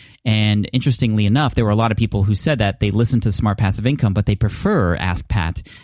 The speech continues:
because it's shorter and it's to the point and they could fit it easier into their daily lives. Yes, forty-five minutes is quite long, and some people have to break it up between commutes or walks or times at the gym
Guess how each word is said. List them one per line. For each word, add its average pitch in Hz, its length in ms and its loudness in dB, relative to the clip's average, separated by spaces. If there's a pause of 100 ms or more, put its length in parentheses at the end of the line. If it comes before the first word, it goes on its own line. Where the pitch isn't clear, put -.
because 107 360 0
it's 95 160 -2
shorter 117 520 0
and 101 140 -2
it's - 140 -6
to 104 100 -2
the 98 80 -2
point 110 480 0 (280)
and 113 120 0
they 107 60 0
could 101 140 -4
fit 135 200 -2
it 117 160 -2
easier 120 320 0
into 101 160 -2
their 95 200 0
daily 95 360 -2
lives. 113 420 0 (340)
Yes, 131 240 0
forty-five 113 380 0
minutes 107 220 0
is - 80 -6
quite - 260 -2
long, 107 240 0
and 101 100 0
some 113 140 0
people 101 240 -2
have 98 320 -2
to - 260 -4
break 101 240 -2
it 127 60 -2
up - 220 -4
between 98 440 -2
commutes 107 540 0
or 92 100 0
walks 104 460 -2
or 95 80 -2
times 95 320 -2
at 92 80 -2
the 85 100 -8
gym 104 380 0